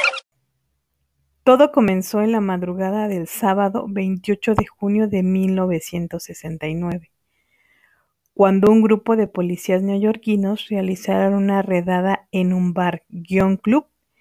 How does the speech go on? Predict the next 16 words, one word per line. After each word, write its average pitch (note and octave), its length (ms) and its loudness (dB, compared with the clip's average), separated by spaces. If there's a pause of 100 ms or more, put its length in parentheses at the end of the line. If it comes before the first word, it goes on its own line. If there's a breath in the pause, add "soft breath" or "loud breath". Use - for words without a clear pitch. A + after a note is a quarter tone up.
(560)
de F#3+ 180 6
Greenwich G#3 720 2
Village, - 540 -6 (220)
llamado F#3 720 0 (120)
Stonewall F3+ 840 -2 (120)
Inn. D#3+ 380 -2 (1040)
El G3+ 160 4
lugar G3 480 2 (440)
era C4+ 260 8
famoso A#3 560 4
por G#3+ 220 -4
pertenecer F3+ 680 -2
a G#3 60 2
la F#3 160 -2
mafia F3 340 -4
italiana, G#3 640 -2